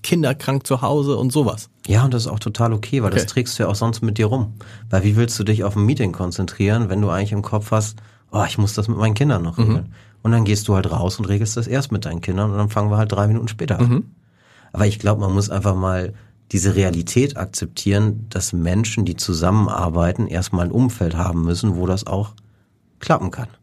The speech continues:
Speaker 1: Und beim Erlebnisworkshop, was, das klingt dann so wie, was ich ja, was ich immer, wo ich immer den Kopf rauche, äh, äh, äh, äh, rau-, ja, Haare raufe, weil ich's so oft erlebt hab, wir machen eine Teambuilding-Maßnahme, wir bauen zusammen Floß und setzen übers, über,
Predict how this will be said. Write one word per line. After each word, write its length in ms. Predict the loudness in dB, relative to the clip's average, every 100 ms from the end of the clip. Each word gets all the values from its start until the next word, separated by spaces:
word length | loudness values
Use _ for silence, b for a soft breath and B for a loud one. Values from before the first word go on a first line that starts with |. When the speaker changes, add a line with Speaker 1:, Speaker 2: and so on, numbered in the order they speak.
| B -2
Speaker 1:
Und 120 | 0
beim 120 | 2
Erlebnisworkshop, 880 | 2 2 2 2 0 0 -2 0 -4
was, 120 | -4 -2
das 200 | -4 0
klingt 280 | 0 2
dann 100 | 0
so 180 | 2 2
wie, 200 | 2 0 B B B _ -12 -6
was 220 | -2 0
ich 160 | 0 0
ja, 120 | 0
was 120 | 0
ich 160 | 0 0
immer, 200 | 0 0
wo 160 | 0 0
ich 80 | 2
immer 160 | 2
den 100 | 2
Kopf 300 | 0 -4 -2
rauche, 260 | 0 0 -2
äh, 40 | -2
äh, 420 | -2 -2 -2 -2
äh, 480 | 0 0 0 0 0
äh, 60 | 0 -4 -10
rau-, 300 | -8 -6 0
ja, 200 | 2 2 0 2
Haare 280 | 2 0 0
raufe, 360 | 0 2 -2 -2 B B -4
weil 80 | -4
ich's 120 | -2 0
so 180 | 2
oft 140 | 2 2
erlebt 280 | 2 2 0
hab, 100 | -6
wir 60 | -12 _ -4
machen 240 | -2 0 0
eine 80 | -2
Teambuilding-Maßnahme, 1200 | 0 0 0 -2 -2 0 2 0 0 -2 -2 -2
wir 100 | 0
bauen 220 | 0 0 0
zusammen 360 | 0 2 2
Floß 400 | 0 0 0 0
und 120 | 0
setzen 240 | 0 0 -2
übers, 260 | -2 -2
über, 220 | -2 -2